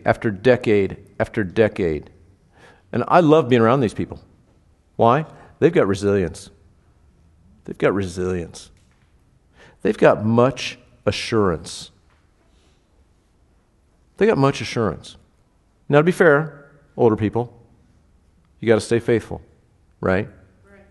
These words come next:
Speaker 1: Look at the good kings of Judah. Good, good, good.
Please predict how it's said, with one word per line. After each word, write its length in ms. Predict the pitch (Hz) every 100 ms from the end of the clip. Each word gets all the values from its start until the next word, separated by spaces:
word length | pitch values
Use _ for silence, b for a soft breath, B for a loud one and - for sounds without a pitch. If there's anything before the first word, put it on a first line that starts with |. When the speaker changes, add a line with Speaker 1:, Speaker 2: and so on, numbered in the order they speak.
| -
Speaker 1:
Look 140 | 117
at 100 | 120
the 360 | 120 113 110 98
good 220 | 110 120
kings 260 | - 120 104
of 100 | 113
Judah. 380 | 101 104 80 - - _ _ _ _ _ _ _ _ _
Good, 180 | - 104
good, 180 | 110 101
good. 340 | 113 117 113